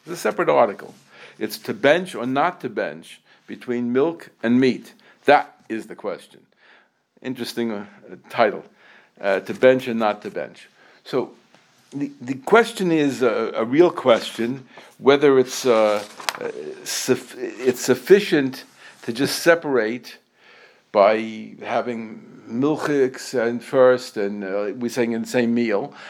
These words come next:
and then you wash your hands, you wash your mouth, you eat something in between, you, you, uh, check the table, you, you, you,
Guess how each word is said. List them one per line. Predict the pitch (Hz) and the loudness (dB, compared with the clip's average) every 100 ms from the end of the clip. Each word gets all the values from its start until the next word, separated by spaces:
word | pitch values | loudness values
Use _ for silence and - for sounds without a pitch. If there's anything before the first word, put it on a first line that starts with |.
| - | -8
and | 113 | -2
then | 131 131 | 0 0
you | 135 | 0
wash | 127 127 156 | 2 0 -2
your | 147 | -6
hands, | 160 147 143 123 | -4 -4 -6 -4
you | 131 | -2
wash | 113 117 151 | -2 -6 -6
your | |
mouth, | 156 160 143 135 131 | -2 0 0 -2 -4
you | 135 117 | -6 -6
eat | 123 135 | -6 -8
something | - 139 135 151 | -6 -6 -6 -10
in | 147 143 | -8 -6
between, | 143 143 160 160 151 147 143 | -8 -8 -10 -8 -6 -6 -4
you, | 135 127 113 - - - | -2 -2 -6 -16 -20 -16
you, | 127 131 127 123 | -4 -2 -2 -2
uh, | 107 101 95 92 104 | -2 0 -2 -6 -10
check | 110 143 127 | -6 -4 -6
the | 131 | -6
table, | 170 170 147 143 143 | -2 -2 0 -2 -2
you, | 113 | -4
you, | 120 123 | -4 -6
you, | 120 101 95 87 | -8 -8 -8 -10